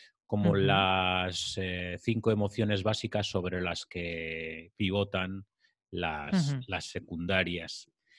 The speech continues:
Speaker 1: Así que sí
Speaker 2: Ujú.
Speaker 1: que creo que, pero bueno,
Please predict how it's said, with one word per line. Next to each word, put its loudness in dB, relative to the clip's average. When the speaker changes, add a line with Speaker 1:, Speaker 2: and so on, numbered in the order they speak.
Speaker 1:
Así -2
que 6
sí 6
Speaker 2:
Ujú. 2
Speaker 1:
que 2
creo 4
que, 0
pero 4
bueno, 4